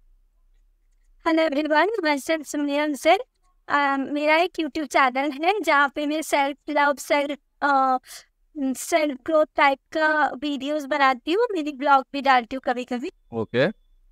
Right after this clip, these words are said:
Speaker 2: तो इनका चैनल का नाम मैं डिस्क्रिप्शन में दे दूंगा, आराम से आप लोग जाके सब्सक्राइब करना है, देख लीजिएगा वीडियो, अगर अच्छा लगे तो सब्सक्राइब कर दीजिएगा। खैर, वो बात का बात आता है। अभी जो मैं मेन टॉपिक के बारे में बात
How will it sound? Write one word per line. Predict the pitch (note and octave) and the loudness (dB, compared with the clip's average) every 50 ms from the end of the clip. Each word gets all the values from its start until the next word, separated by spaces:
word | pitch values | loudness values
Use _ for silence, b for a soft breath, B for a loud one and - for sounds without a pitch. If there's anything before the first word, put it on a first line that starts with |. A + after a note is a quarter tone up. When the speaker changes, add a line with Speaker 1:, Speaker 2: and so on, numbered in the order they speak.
| _ _ _ | _ _ _
Speaker 2:
तो | _ - A2+ A#2 A#2 A#2 A#2 A#2 - - | _ -4 0 0 2 2 0 -2 -4 -4
इनका | B2 B2 A#2+ - - B2 B2 B2 B2 | -4 -4 -2 0 2 2 2 2 2
चैनल | - - A2+ A2+ A#2+ B2+ | 0 -2 -2 0 0 0
का | C3 C3+ | 0 0
नाम | B2 B2 B2 B2+ B2+ | 2 2 2 2 2
मैं | B2 B2 B2 B2 B2 B2+ A#2+ - - | 2 0 0 0 0 -2 -4 -6 -10
डिस्क्रिप्शन | A#2+ A#2 A#2+ - - F3+ - - - F3+ | -10 -8 -8 -6 -6 -8 -4 -2 0 0
में | D#3 C#3 B2 G#2+ | 0 0 0 0
दे | G#2+ G#2+ | -2 -2
दूंगा, | G2 A2 G#2+ A#2 D3+ G3+ - _ _ _ _ - | -4 -4 -2 -2 -2 -2 -4 _ _ _ _ -2
आराम | A2+ A#2 A#2 A#2 | 0 0 0 2
से | - A#2+ | 0 0
आप | A2 A#2 | -2 0
लोग | A#2+ A#2 | 0 0
जाके | A2+ A2+ B2 A#2 | 0 0 -2 -4
सब्सक्राइब | A2+ A2 - - B2+ B2 A#2 - | -10 -10 -4 0 2 2 2 0
करना | - A#2+ B2 | -2 -2 0
है, | B2+ | 0
देख | B2 D3 F3+ G#3 | 2 2 2 2
लीजिएगा | G3+ E3 D3+ C#3 C3+ | 2 2 4 4 4
वीडियो, | B2+ B2 C3+ F3 | 2 2 0 0
अगर | - - B2 A#2+ A#2+ | 0 0 0 0 0
अच्छा | A2+ - C3 | -2 -2 -2
लगे | B2 A#2+ A#2+ | -2 0 0
तो | B2+ | -2
सब्सक्राइब | A#2 B2 A#2 - - B2 A2+ - - | -2 -4 -4 -4 -2 -2 -2 -2 -2
कर | G#2 | -6
दीजिएगा। | F#2+ F#2+ G2 F#2+ G#2 A#2 D#3+ - _ _ _ _ _ _ _ | -6 -6 -8 -8 -8 -10 -12 -14 _ _ _ _ _ _ _
खैर, | - E3+ E3+ | 2 4 4
वो | E3 E3 | 4 4
बात | C#3 C#3 B2+ B2 _ | 2 2 0 0 _
का | - A#2+ | -2 -2
बात | A2+ G#2 G2 G2+ | -2 -2 -4 -6
आता | G2 - _ _ | -14 -20 _ _
है। | _ _ _ _ _ _ - | _ _ _ _ _ _ -4
अभी | D3+ E3+ G3+ | 0 0 2
जो | G3+ G#3 | 2 2
मैं | G#3+ A3+ | 2 2
मेन | A3 D#3+ D3+ D3+ D#3+ | 2 0 0 0 0
टॉपिक | D3 D#3 C#3+ C3+ - D#3 - | 0 0 0 0 -2 -4 -4
के | - D#3 | -4 -2
बारे | C#3+ C#3 C#3 D3 | 0 2 2 2
में | D3 C#3+ | 2 0
बात | B2 A2+ A2+ B2+ | 2 2 2 0